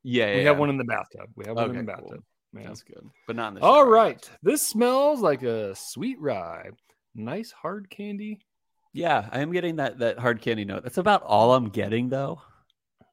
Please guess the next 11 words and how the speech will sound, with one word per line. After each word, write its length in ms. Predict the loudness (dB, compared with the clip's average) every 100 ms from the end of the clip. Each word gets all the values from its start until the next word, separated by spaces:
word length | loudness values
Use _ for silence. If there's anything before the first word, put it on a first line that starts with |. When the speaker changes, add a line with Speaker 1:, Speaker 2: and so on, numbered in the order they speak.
| _ _ _ _ _
Speaker 1:
so 160 | 2 4
Speaker 2:
I'm 40 | 4
getting, 80 | 0
Speaker 1:
far. 100 | -2
Speaker 2:
like, 20 | -2
a 60 |
little 1040 | -2 -4 2 2 4 2 2 0 -2 -6 -12 _ -6
butterscotchy, 920 | -2 0 -2 -6 -8 -6 -6 -8 -8 -14 _ _ -20
tiny 420 | -12 -4 0 0
bit 180 | -2 -6
butterscotchy, 720 | -10 -10 -10 -10 -10 -14